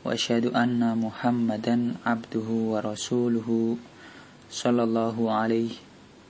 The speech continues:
وعلى آله وأصحابه ومن تبعهم بإحسان إلى يوم الدين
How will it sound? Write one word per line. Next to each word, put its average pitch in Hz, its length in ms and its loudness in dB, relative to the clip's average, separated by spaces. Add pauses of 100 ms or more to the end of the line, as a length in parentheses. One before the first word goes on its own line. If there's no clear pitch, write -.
(100)
وعلى 117 560 2 (320)
آله 113 480 4 (200)
وأصحابه 117 1000 0 (1160)
ومن 120 300 4 (100)
تبعهم 117 680 2 (840)
بإحسان 117 680 2 (220)
إلى 113 260 0 (140)
يوم 107 220 -2
الدين 120 480 2